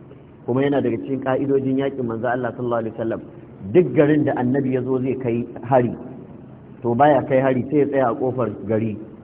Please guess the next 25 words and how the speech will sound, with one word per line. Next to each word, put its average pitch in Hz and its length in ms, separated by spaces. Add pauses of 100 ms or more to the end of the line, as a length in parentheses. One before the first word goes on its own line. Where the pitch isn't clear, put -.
(580)
Sai 143 80
ya 147 140
jira 147 300
lokacin 135 540
sallah 139 360
ya 123 200
yi, 123 220 (200)
ya 135 180
ji 127 120
ba 135 160
a - 40
kira 127 360
sallah 131 320
a 107 40
garin 107 260
ba. 76 160 (680)
Idan 139 280
annabi 143 420
ya 135 80
zo 151 200
gari 127 480
zai 147 220
yaƙi 120 240
mutanen 135 520
garin, 123 280